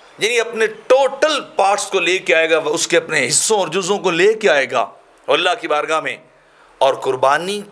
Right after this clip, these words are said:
के जानवर का खून ज़मीन पर जो है बाद में पहुंचता है, अल्लाह की बारगाह में पहले पहुंच जाता है। अल्लाह उसे पहले कबूल कर लेता है जो खलूस नीयत के साथ, जो इश्क और मोहब्बत और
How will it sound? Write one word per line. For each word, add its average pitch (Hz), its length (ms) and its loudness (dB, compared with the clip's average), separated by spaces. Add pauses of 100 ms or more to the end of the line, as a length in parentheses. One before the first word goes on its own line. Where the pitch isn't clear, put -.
के 165 100 -2 (220)
जानवर 170 500 2
का 143 200 -2
खून 143 320 -6 (840)
ज़मीन 202 760 -2
पर 156 240 0
जो 147 160 0
है 147 200 2 (480)
बाद 233 360 -2
में 240 200 -4
पहुंचता 185 380 0
है, 107 280 -6 (120)
अल्लाह 151 300 0
की 160 140 -12
बारगाह 143 320 0
में 139 140 -4
पहले 143 300 -2
पहुंच 127 240 -4
जाता 95 280 -2
है। - 140 -12 (800)
अल्लाह 202 240 0
उसे 202 220 -4
पहले 190 300 0
कबूल 208 280 -4
कर 185 160 0
लेता 180 240 0
है 175 60 2
जो 170 120 -2
खलूस 190 500 -2
नीयत 190 340 -2
के 160 120 -2
साथ, - 300 0 (600)
जो 165 160 -4
इश्क - 280 -2
और 202 120 2
मोहब्बत 165 500 0
और - 100 0